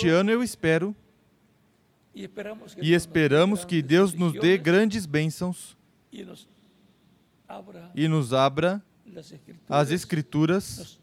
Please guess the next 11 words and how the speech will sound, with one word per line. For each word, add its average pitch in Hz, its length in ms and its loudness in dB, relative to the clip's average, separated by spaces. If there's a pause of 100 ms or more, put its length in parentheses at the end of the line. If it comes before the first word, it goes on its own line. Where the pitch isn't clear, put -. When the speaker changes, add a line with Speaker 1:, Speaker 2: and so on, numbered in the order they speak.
Speaker 1:
abra - 380 -18
Speaker 2:
nos 147 260 0
abra 123 480 0 (840)
Speaker 1:
essas 196 300 -18
promessas 175 640 -20
Speaker 2:
essas 147 340 -2
promessas 131 880 -4 (420)
Speaker 1:
de 180 140 -16
bendición 170 680 -18
Speaker 2:
de 143 180 0
bênção 143 580 0